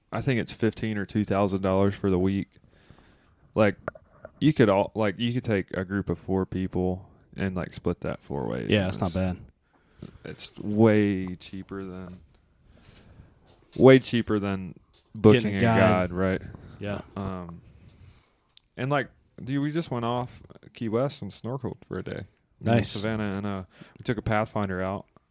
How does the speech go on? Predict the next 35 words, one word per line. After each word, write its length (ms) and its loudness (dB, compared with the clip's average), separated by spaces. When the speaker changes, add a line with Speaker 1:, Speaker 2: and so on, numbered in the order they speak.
Speaker 2:
Okay. 340 6
Speaker 1:
Um, 540 -6
we 120 -2
ran 240 0
it 120 0
out 220 2
probably 520 2
seven 420 0
miles 320 -2
into 140 -6
the 100 -4
Gulf 640 -4
to, 680 -2
um, 640 -8
there's 180 -6
a 40 -10
bunch 240 -6
of 100 -8
keys 320 -12
out 160 -8
there. 300 -8
Speaker 2:
Yeah. 240 0
Speaker 1:
Which 300 0
for 420 -2
normal 280 -4
people 240 -8
is 60 -8
just 180 -8
called 220 -8
an 60 -16
island, 400 -14
but 240 -6
Speaker 2:
<laughs> 520 -12
Speaker 1:
yeah. 280 -2
Uh, 380 -4